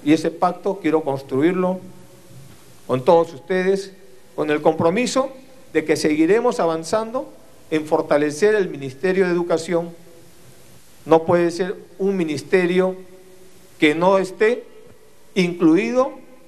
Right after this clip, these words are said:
dentro de la política de inclusión social. Vamos a hacer, vamos a empezar con el Ministerio de Educación. Por eso estamos preparando un nuevo presupuesto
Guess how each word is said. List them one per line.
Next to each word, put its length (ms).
dentro 340
de 40
la 140
política 440
de 80
inclusión 480
social. 380
Vamos 280
a 40
hacer, 400
vamos 280
a 40
empezar 360
con 140
el 140
Ministerio 460
de 40
Educación. 480
Por 160
eso 360
estamos 380
preparando 800
un 160
nuevo 260
presupuesto 680